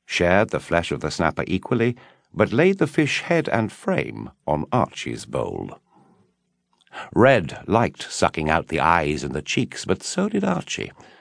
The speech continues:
and it was the border collie's turn. Red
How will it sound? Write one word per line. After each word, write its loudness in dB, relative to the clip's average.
and 2
it 2
was 0
the 2
border 4
collie's 2
turn. -4
Red 2